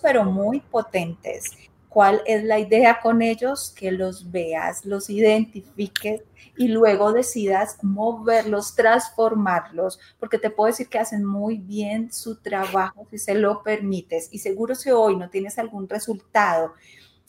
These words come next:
satisfactorio en algún lugar de tu vida, tienes muy buenos soldados que están trabajando dentro de ti, saboteando tus más grandes sueños.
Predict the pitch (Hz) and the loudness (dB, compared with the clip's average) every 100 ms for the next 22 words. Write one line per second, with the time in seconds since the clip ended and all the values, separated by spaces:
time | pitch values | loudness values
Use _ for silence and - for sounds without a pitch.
0 | _ - - - 349 247 254 226 - 254 | _ -10 0 0 2 0 2 0 4 4
1 | 277 302 294 262 262 262 240 233 226 220 | 4 2 0 0 2 2 2 0 0 -4
2 | 208 190 202 233 269 - - - 220 214 | -2 0 2 2 0 -6 -20 -8 -2 0
3 | 220 220 214 220 220 226 208 185 156 143 | 0 0 0 0 -2 -4 -4 -2 -4 -4
4 | - - 190 180 180 190 202 208 185 185 | -8 -12 -10 -8 -8 -6 -6 -4 -4 -4
5 | 185 190 190 190 185 170 175 208 240 - | -2 -4 -6 -6 -4 -4 -4 -2 -2 -2
6 | _ _ _ _ - - - 185 180 175 | _ _ _ _ -20 -16 -2 0 0 -2
7 | 175 175 185 214 190 185 190 190 180 214 | -4 -4 -4 -4 -2 -2 -2 -4 -4 -4
8 | 349 294 170 - | -2 -2 -2 -10